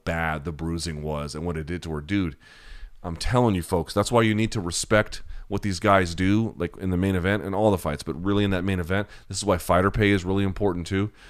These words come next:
Dude, these, their window is very, very narrow. And, uh, listen, Zhang Weili clearly improved from the last time.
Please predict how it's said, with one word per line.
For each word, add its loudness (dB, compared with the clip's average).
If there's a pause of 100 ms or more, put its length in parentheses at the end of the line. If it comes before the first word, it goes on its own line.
(140)
Dude, 0
these, 0
their 2
window 2
is -4
very, 0
very 2
narrow. -2
And, -6
uh, -6 (380)
listen, -2 (580)
Zhang 4
Weili 4 (140)
clearly 6
improved 4
from -2
the 4
last 4
time. 0